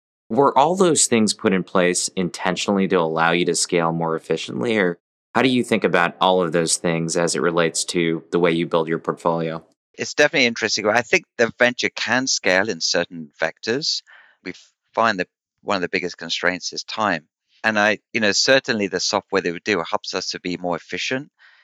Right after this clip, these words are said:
Speaker 2: in the way that we run things. And we've,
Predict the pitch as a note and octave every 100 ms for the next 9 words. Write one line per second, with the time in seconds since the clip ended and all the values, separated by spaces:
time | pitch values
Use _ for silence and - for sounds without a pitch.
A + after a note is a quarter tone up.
0 | _ - F#2 F2+ F2 F2 F2+ - E2 F2
1 | F2 E2+ _ _ - E2+ E2+ E2 F2+ G2
2 | C#3+ - - _ _ _ _ - G#2+ A2+
3 | A2+ -